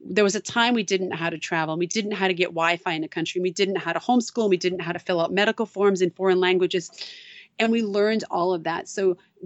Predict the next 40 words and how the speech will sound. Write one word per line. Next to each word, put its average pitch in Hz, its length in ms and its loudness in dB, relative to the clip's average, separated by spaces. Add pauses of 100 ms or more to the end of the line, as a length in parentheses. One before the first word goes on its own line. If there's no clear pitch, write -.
(120)
there 247 240 0
is 285 140 6
this 269 160 0
misconception 233 640 -2
that 190 100 2
people 214 220 -6
think 202 200 0
it's, - 160 -2
it's - 180 -4
not 208 200 0
possible 247 500 2
for 175 160 -4
them, 160 180 -2
and 160 80 -4
how 233 180 2
could 214 180 -4
they 214 160 4
do 185 160 4
it? 175 120 2 (280)
And 214 200 2
we 226 160 4
must 233 280 2
be 190 120 -6
so 202 320 0
different, 180 540 0
and 190 180 4
we're 196 140 6
really 214 280 6
not. - 480 -2 (160)
We're, 196 160 4
we're, 202 140 2
we're, 185 200 -2
we're 214 180 4
no 226 280 8
diff-, 220 320 0
we 220 140 6
meet 226 220 4
people 240 280 -2
like 190 300 0
us 226 220 -2